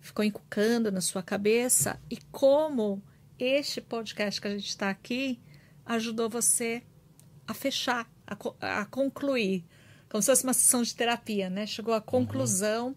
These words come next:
Speaker 1: de que realmente ele, como síndico, tinha agido de forma correta. Então, assim, essa história não podia ficar de fora.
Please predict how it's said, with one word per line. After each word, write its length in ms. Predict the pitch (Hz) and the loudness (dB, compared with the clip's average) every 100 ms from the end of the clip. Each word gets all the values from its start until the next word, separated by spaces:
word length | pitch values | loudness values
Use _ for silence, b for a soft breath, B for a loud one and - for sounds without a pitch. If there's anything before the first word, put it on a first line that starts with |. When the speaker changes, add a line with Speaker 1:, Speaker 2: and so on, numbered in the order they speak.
| b b b | b b b
Speaker 1:
de 100 | - | -8
que 100 | 277 | -4
realmente 600 | 247 262 247 247 254 - | 0 2 2 0 0 0
ele, 160 | 233 226 | 0 0
como 240 | 240 233 | 0 0
síndico, 580 | 220 - 233 254 233 - | 2 2 0 0 -2 -4
tinha 300 | 214 - 220 | -8 -6 -4
agido 380 | 214 214 220 214 - B B B | -4 -4 -6 -6 -14 B B B
de 140 | 214 - | -8 -2
forma 280 | 214 208 | 0 0
correta. 800 | 208 226 202 185 160 160 - 185 170 B B B - | -2 -4 -2 -2 -2 -6 -6 -6 -6 B B B -4
Então, 180 | 226 | -2
assim, 520 | 233 - 247 240 226 226 - - - - | 0 0 0 -2 -2 -6 -12 -20 -20 -4
essa 140 | - | 0
história 280 | - - 226 | 2 2 0
não 80 | 226 | -2
podia 200 | 202 226 | -4 -8
ficar 160 | - 214 | -4 -6
de 120 | - | -6
fora. 480 | - - 160 170 180 | -6 -6 -6 -6 -8